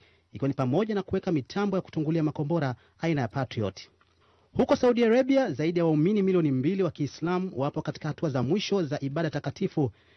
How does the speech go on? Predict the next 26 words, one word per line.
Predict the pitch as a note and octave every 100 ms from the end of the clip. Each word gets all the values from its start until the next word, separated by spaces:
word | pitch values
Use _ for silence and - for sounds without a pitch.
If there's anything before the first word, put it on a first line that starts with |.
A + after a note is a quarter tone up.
| _
iliyowafikisha | A#2 C3 C3+ D#3+ G#3 G#3
katika | F#3+ F3 F3+
mji | F#3+ F#3
wa | F3+
Mecca | D#3+ G#3+ -
na | G3+
Madina | F#3 D#3+ F3 C#3 F#3
kwa | - A2+
lengo | D3 D#3
la | D3+
kufanya | - C#3+ B2
ibada. | A2 G#2 G2+ F#2+ - _ _ _ _ _ -
Ibada | F3 G3+ G3+
hii | C4 C#4
ya | G#3
hija | F3 A#3 A#3
inalenga | G3+ D3+ C#3 F#3 F3
kutukuza | - D#3 - - F#3 E3 F3+
ibada | D#3 D3 F3 F3
iliyofanywa | D#3 C#3 E3+ E3
na | D3+
muasisi | C#3 B2+ - F3 E3
wa |
dini | D3+ D#3
ya | C#3+
Kiislamu, | - - E3 E3+